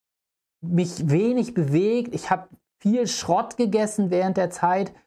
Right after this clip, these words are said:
Und dann frage ich mich immer, was hätte ich in diesen acht Stunden eigentlich alles so machen können? Was hätte ich da alles noch spielen können?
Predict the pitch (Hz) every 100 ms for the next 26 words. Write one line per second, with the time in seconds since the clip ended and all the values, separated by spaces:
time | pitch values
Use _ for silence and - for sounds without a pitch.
0 | _ - - 170 196 - 196 196 196 175
1 | - 180 180 180 175 _ _ _ 175 170
2 | 233 240 240 240 196 180 170 196 - -
3 | - 190 208 185 143 175 180 170 - 170
4 | 175 190 170 175 262 - 139 120 123 165
5 | 214 214 - 202 180 - 196 226 220 180
6 | - - 233 285 240 - 139 120 117